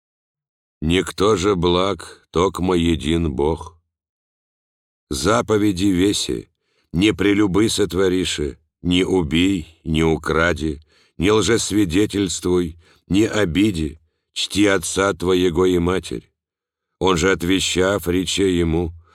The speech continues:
"Учителю, сия вся сохраних от юности моей".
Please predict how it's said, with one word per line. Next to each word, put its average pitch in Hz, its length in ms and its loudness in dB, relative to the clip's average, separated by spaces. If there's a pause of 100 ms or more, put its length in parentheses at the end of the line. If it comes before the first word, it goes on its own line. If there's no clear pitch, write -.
(200)
"Учителю, 92 880 0 (340)
сия 110 520 2
вся 117 320 -2
сохраних 98 880 -2
от 85 220 -2
юности 90 680 0
моей". 73 600 -2